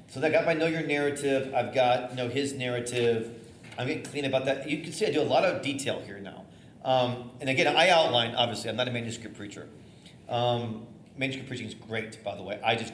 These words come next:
do not do it. I've done it maybe four or five times. Um, but you can see I, I've got my numbers, I've got my small case letters after that, um, narrative decreasing. Okay, so this is kind of interesting. Just on, the, on that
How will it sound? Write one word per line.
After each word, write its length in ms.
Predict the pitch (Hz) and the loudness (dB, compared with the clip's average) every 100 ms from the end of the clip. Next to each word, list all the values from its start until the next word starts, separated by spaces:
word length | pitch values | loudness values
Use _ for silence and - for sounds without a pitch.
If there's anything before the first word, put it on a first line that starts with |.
| - | -12
do 100 | - | -10
not 220 | 110 101 - | -8 -8 -8
do 140 | 104 | -10
it. 140 | - - | -10 -10
I've 120 | 98 | -4
done 140 | 120 | -2
it 60 | 117 | -2
maybe 240 | 117 101 - - - | -8 -10 -14 -20 -12
four 160 | 135 135 | -6 -4
or 40 | |
five 200 | 113 104 | -2 -4
times. 440 | 110 98 92 - - - - - - | -6 -10 -12 -18 -20 -20 -20 -20 -10
Um, 380 | 110 104 101 98 92 - - - - - - - - - - - - - | -4 -4 -4 -8 -14 -16 -20 -20 -20 -20 -20 -20 -20 -20 -20 -20 -20 -10
but 100 | 135 | -2
you 20 | |
can 100 | 139 | -2
see 180 | - 165 | 0 2
I, 160 | 143 - | 2 2
I've 80 | |
got 100 | 127 | 0
my 100 | 143 | 0
numbers, 480 | 120 160 175 170 160 | 0 0 2 2 2
I've 100 | 135 | 2
got 100 | 131 | 0
my 140 | 120 110 | 0 -2
small 320 | - 147 135 | 0 -2 -2
case 240 | 131 123 | -2 -4
letters 320 | 123 165 165 | 0 0 2
after 280 | 151 147 143 | 2 2 0
that, 640 | 139 135 131 131 127 - - - | 0 4 4 2 -2 -12 -20 -12
um, 320 | 127 123 117 117 | -2 -2 -2 -4
narrative 320 | 131 120 110 | -2 -2 -4
decreasing. 840 | 120 117 - 165 - 165 143 - - | -6 -10 -8 -8 -2 -2 -2 -8 -10
Okay, 120 | 143 | -2
so 80 | 156 | 0
this 100 | 214 | 0
is 80 | 226 | -2
kind 120 | 196 | -2
of 80 | 135 | -2
interesting. 640 | 135 123 - 120 110 113 - | -4 -8 -6 -4 -4 -8 -10
Just 160 | 117 - - - - - | -12 -12 -14 -20 -20 -10
on, 80 | 131 | -4
the, 60 | |
on 220 | 135 143 135 | -4 -2 2
that 420 | 131 131 - | 2 2 -8